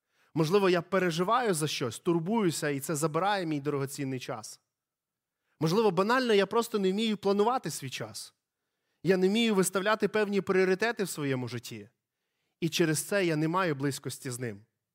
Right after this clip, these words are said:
Але коли наступають випробування, я хочу показати себе як сильного християнина. Я хочу похвалитися певними молитовними перемогами, а їх немає. Друзі, вони прийдуть тоді,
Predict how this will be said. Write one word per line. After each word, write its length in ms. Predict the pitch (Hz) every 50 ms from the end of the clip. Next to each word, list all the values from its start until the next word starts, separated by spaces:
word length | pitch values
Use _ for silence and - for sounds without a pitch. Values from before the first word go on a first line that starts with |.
| _ _ _ _ _ _ _ _ _ _ _ _
Але 180 | - 127 151 151
коли 200 | 147 156 160 170
наступають 520 | 175 160 - - 156 - 175 170 165 147
випробування, 580 | 156 147 - 156 151 147 151 180 202 208 185 151
я 180 | 131 131 147 139
хочу 480 | - - 185 180 - - 170 151 143 - _ _ _ -
показати 480 | 170 160 - 165 147 175 180 175 170
себе 320 | 151 - - 160 175 175 170
як 140 | 160 160
сильного 420 | - - 180 170 170 160 147 151 147
християнина. 720 | - 160 151 - - 165 156 151 160 151 120 107 104 107 _ _ _ _ _ _ _ _ _ _ _ _
Я 140 | - 156 156
хочу 540 | 147 - 185 190 185 - 180 160 151 135 - - - _
похвалитися 680 | - 185 170 131 - 175 180 214 208 - 170 - - 143
певними 400 | - 202 208 196 190 175 165 160
молитовними 600 | 160 160 151 156 151 196 202 190 180 165 156 151
перемогами, 640 | 151 - 165 160 156 180 208 190 165 147 135 143 143
а 20 |
їх 240 | 160 196 247 - -
немає. 480 | 208 196 202 233 240 170 113 92 - _ _ _ _ _ _ _ _ _ _ _ _ _ _ _ _ _ _ _ _ _ _ _ _ _ -
Друзі, 280 | 139 165 170 135 123
вони 220 | 113 127 135 165 170
прийдуть 400 | - 151 143 143 151 147 147 _
тоді, 440 | - 135 127 135 147 131 110 107